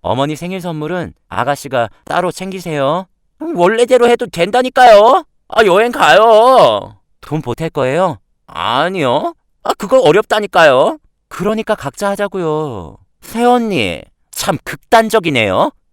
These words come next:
제가 이상한 게 아니고 아가씨가 너무 염치 없는 거라 생각이 드는데요. 제가 염치가 없다고요? 참나, 돈 없어서 좀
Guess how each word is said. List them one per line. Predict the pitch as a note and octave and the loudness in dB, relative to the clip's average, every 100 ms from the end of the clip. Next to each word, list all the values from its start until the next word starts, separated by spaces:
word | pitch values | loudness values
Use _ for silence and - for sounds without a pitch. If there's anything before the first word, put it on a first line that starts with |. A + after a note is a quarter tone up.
| _ - | _ -14
제가 | B2+ C3+ C#3 | -6 -4 -4
이상한 | F2 D3 D3 D3 | -6 -10 -10 -10
게 | G2 | -8
아니고 | D#2 G2+ - C3 C#3+ F2 C#2 _ _ | -10 -12 -12 -10 -10 -12 -14 _ _
아가씨가 | F#2+ A2+ D#3+ - D3+ C3+ C3 C3+ F#2+ - | -10 -6 -6 -8 -8 -4 -2 -2 -6 -6
너무 | C3+ E3+ F#3+ G2+ | -4 -2 -2 0
염치 | C3+ E3+ G3+ | 0 -2 -6
없는 | E3+ E3 | -6 -6
거라 | C3+ A#2+ F#2+ - | -6 -4 -4 -6
생각이 | - F#3+ F3 C3 | -14 -6 -6 -6
드는데요. | A#2+ B2 A#2+ G#2 D#3 C#3 - _ _ _ - | -8 -10 -6 -4 -2 -4 -6 _ _ _ -18
제가 | - C#3+ C3 | -8 -2 0
염치가 | - C3+ - C#3+ | 0 -6 -2 0
없다고요? | G2+ - E3+ A2+ G#2 E3+ A#3 _ _ | 0 0 0 2 2 2 0 _ _
참나, | - - G#3+ C#3+ B2+ B2 G3 G#3 | -6 -2 -2 -2 -6 -8 -14 -6
돈 | A3 A#3+ | 0 2
없어서 | B3+ B3+ A3+ | 2 2 0
좀 | A#3 A3+ | 2 0